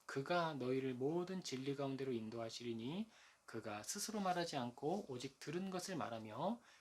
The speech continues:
장래일을 너희에게 알리시리라. 그가 내 영광," 예수 그리스도의 영광을 나타내리니 "내 것을 가지고 너희에게 알리시겠습니다."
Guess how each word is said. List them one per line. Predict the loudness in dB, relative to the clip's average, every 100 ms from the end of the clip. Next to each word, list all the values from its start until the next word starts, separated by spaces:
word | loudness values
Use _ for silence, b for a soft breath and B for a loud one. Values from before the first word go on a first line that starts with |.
| B
장래일을 | -4 0 2 2 0 0
너희에게 | 0 0 0 0
알리시리라. | -4 -2 -2 -4 -8 -8 -10 -12 -16 B B B
그가 | -4 2 4 4
내 | 2 2 4
영광," | 2 -2 -8 -8
예수 | -6 -4 -4 -4
그리스도의 | -6 -6 -2 0
영광을 | 0 -2 -4 -4
나타내리니 | -6 -8 -6 -2 -2 -2 2 0 -2 B B -6
"내 | -4 -2
것을 | -2 -2
가지고 | -2 -4 -6 -6
너희에게 | -4 -4 -2 -4
알리시겠습니다." | -4 -4 -6 -6 -8 -8 -8 -8